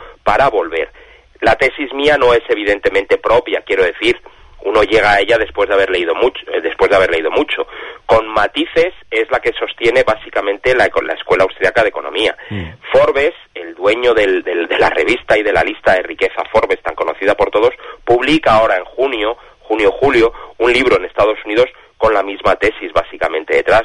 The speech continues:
Speaker 1: vuelta a un patrón metálico de reserva. ¿Por qué? Pues porque cada vez los economistas, eh, muchos economistas, cada vez más economistas, que seguimos siendo meto-, minoritarios, y lo sé, pero cada vez somos más,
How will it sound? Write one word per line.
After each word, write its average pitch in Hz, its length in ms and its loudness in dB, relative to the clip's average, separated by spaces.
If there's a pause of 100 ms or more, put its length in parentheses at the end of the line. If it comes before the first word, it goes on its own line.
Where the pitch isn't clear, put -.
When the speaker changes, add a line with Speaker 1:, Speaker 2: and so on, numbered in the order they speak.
(100)
Speaker 1:
vuelta 87 360 0
a - 20 4
un 85 100 -2
patrón 90 320 -2
metálico 90 460 0
de 98 100 4
reserva. - 460 0 (280)
¿Por 104 200 0
qué? 143 180 2
Pues - 220 -12
porque - 220 -10
cada 92 200 -2
vez 101 220 0
los 85 180 -8
economistas, 82 600 -2 (840)
eh, 90 760 0
muchos 143 520 -2
economistas, 90 680 -4
cada 107 220 2
vez 95 160 -2
más 127 280 0
economistas, 92 640 -4
que 107 160 -2
seguimos 113 340 0
siendo 120 200 -2
meto-, - 240 0
minoritarios, 90 640 -2 (120)
y 87 60 -12
lo 76 180 -4
sé, 104 140 0 (300)
pero 85 140 2
cada 98 220 4
vez 107 160 -2
somos 117 240 -4
más, 80 160 -2